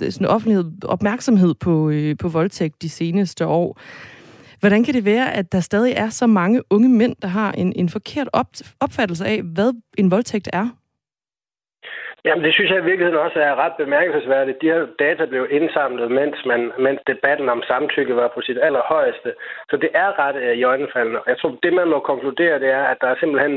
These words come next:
Speaker 2: noget, vi som samfund ikke lykkes godt nok med i forhold til, øh, til for eksempel den seksualundervisning, øh, vi laver. Når vi ser så, så udbredte myter, øh, så, så er der simpelthen noget, vi skal have, vi skal blive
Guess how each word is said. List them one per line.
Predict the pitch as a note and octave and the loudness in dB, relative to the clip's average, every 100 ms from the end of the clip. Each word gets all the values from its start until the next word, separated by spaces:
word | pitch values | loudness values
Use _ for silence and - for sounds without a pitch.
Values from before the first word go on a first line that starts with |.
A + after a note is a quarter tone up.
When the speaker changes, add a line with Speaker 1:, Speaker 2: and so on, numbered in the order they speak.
| C3+ | 0
Speaker 2:
noget, | C#3+ D3+ | 2 2
vi | C3+ A#2+ | 0 0
som | A#2+ B2 | -2 0
samfund | C3+ C3+ C3 C#3 | -2 0 0 -2
ikke | - - | -4 -4
lykkes | C#3+ C#3 A#2+ - | -2 0 -4 -2
godt | C#3 C3 | -2 0
nok | B2 | -4
med | B2 B2+ C3 A#2+ | 0 0 0 -2
i | |
forhold | B2+ B2+ B2+ A#2+ - | 0 2 2 0 -2
til, | A2+ G#2+ | -4 0
øh, | G#2 G2+ - - - - - | 0 -2 -6 -14 -16 -10 -4
til | A2+ | -2
for | |
eksempel | - D#3 C3+ | 0 0 0
den | B2+ C3 | 0 -2
seksualundervisning, | C3+ C#3+ B2+ A#2+ A#2 A2+ - A2 G#2+ | 0 0 0 0 0 -2 -4 -4 -4
øh, | G#2 G#2 G2 F#2+ G#2 | -2 0 0 -2 -2
vi | G#2+ | 0
laver. | A2 A2+ A2+ - - - | 2 2 0 -4 -16 -6
Når | B2 | -4
vi | G#2 | 0
ser | D#3+ D3+ - | 0 0 0
så, | D3 C3+ - | 0 0 0
så | D#3 D3 - - | 0 0 -4 -2
udbredte | D#3 D#3 C3+ C3+ B2 | 0 2 0 0 -2
myter, | B2 C3 D#3 D#3 A#2 - - - - | 0 2 2 0 -4 -10 -20 -10 -2
øh, | B2+ A#2+ A2+ - | 2 2 0 -2
så, | D#3 - - | -4 -4 -2
så | D3 | 0
er | |
der | C#3 | 0
simpelthen | D3+ C#3+ C#3+ D3 | 0 -2 0 0
noget, | D#3 | 0
vi | C3+ | -2
skal | - B2+ | 0 0
have, | B2 A#2 | 0 -4
vi | B2 | -4
skal | - A#2+ | -4 -2
blive | B2 | -2